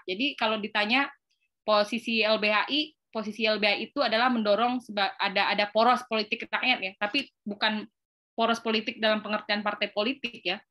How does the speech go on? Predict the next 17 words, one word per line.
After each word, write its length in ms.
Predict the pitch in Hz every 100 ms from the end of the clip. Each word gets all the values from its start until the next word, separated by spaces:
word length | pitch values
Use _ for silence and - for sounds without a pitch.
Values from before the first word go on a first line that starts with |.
| _ _ _
tapi 240 | 208 220 254
dalam 320 | 220 214 220
mengerti 400 | 220 208 269 226
bahwa 400 | 208 208 208 208
bagaimana 480 | 208 214 208 247 247
mendorong 640 | 226 214 190 208 214 208
rakyat 280 | 202 214 214
itu, 400 | 220 254 262 254 _ _ -
eh, 320 | 220 208 202 202
apa 240 | - - 180
ya, 80 | 202
terkonsolidasi 880 | 233 262 254 240 214 196 - 214
lah, 40 | 185
setidaknya 720 | 226 254 226 226 226 247 302 320 _ _ _ -
bisa 480 | 233 220 269 254 - - 220 - - 254
tidak 240 | 226 -
kaget 280 | 294 269 285